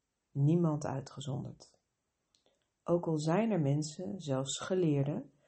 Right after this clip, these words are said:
die stellig beweren dat het intuïtieve zweverig is, onbetrouwbaar, niet te bewijzen of wetenschappelijk te onderbouwen. Toch is ook de intuïtie van deze mensen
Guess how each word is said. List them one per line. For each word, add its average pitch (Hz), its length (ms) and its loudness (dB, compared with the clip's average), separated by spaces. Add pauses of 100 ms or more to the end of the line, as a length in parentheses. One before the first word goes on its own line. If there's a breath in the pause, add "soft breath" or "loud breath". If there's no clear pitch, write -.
(240 soft breath)
die - 120 -10
stellig 214 500 0
beweren 143 520 0
dat 143 160 -2
het 131 140 -6
intuïtieve 143 920 -4
zweverig 143 640 0
is, 143 500 -6
onbetrouwbaar, 139 1080 -2 (600)
niet 202 160 0
te 180 100 -8
bewijzen 135 880 0 (420)
of 143 180 -8
wetenschappelijk 139 760 2
te 107 120 -6
onderbouwen. 123 680 -4 (2250 loud breath)
Toch 202 160 -2
is 202 140 -2
ook 175 260 2
de - 60 -4
intuïtie 143 680 -2
van 139 180 -2
deze 170 380 0
mensen 160 540 -4